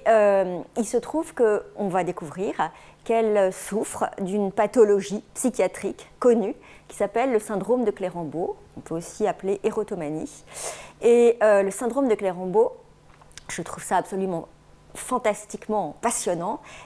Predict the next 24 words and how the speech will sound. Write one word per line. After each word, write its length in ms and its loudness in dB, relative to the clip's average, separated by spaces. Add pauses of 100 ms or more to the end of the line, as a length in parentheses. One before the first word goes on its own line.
(100)
et 80 2
j'ai 120 4
voulu 260 2
en 80 0
savoir 300 -4
plus, 420 0
donc 140 -6
j'ai 80 -10
fait 160 -6
beaucoup 480 -10
de 60 -10
recherches, 480 2
je 40 -16
suis 80 -8
allée 120 -4
voir 220 -6
des 120 -4
neuro-, 260 -6 (580)
euh, 760 -6
psychiatres, 460 0
des 80 -2
neuroscientifiques, 760 -8
et 100 -4
cetera. 420 -10